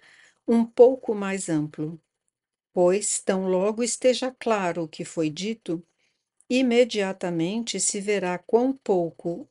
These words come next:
na verdade, nós podemos alcançar em termos ético-religiosos ao apresentar às crianças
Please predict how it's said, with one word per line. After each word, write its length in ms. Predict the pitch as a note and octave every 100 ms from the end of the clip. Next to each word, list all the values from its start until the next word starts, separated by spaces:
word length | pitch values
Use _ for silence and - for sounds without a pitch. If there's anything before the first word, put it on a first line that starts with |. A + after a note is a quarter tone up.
| -
na 180 | F3 D#3+
verdade, 800 | F3+ F3 F3+ G3+ G3+ F3 F3 - _
nós 300 | G3+ G#3+ G#3
podemos 600 | - G#3 G3+ F#3+ F#3 F3+
alcançar 760 | F3 E3+ F3+ F3 - G3 G3+ F#3+
em 140 | F#3
termos 560 | - F#3 F3 E3+ D#3+ F#3
ético-religiosos 1700 | E3+ E3+ - E3+ - D3+ E3+ D#3+ D#3 - E3 F3+ A3 F#3+ D#3+ - - _ _ - - - -
ao 200 | A3 A#3
apresentar 800 | A#3 C4 C4 C4+ B3 B3 A3 G3
às 280 | F3 F3+ -
crianças 920 | E3+ E3 F3+ A3+ A3+ E3+ D#3+ -